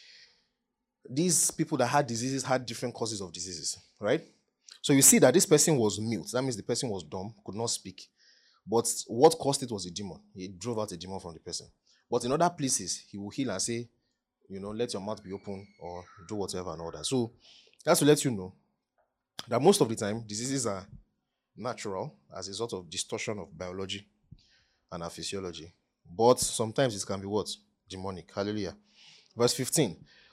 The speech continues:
But some of them said, "By Beelzebub, the prince of demons, he is driving out demons." Others tested him by asking for a sign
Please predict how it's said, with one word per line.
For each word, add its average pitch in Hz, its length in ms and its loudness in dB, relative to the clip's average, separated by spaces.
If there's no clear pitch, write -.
But 147 140 8
some 262 140 12
of 180 120 12
them 196 240 8
said, - 460 6
"By 113 220 6
Beelzebub, 147 840 6
the 127 80 2
prince 185 360 2
of 104 180 2
demons, 107 400 -2
he 113 120 -4
is 107 140 -4
driving 139 360 2
out 113 160 2
demons." 92 380 -6
Others 170 240 4
tested 151 320 2
him 139 80 -2
by 113 100 2
asking 131 300 0
for 101 140 -4
a - 20 -6
sign 113 300 0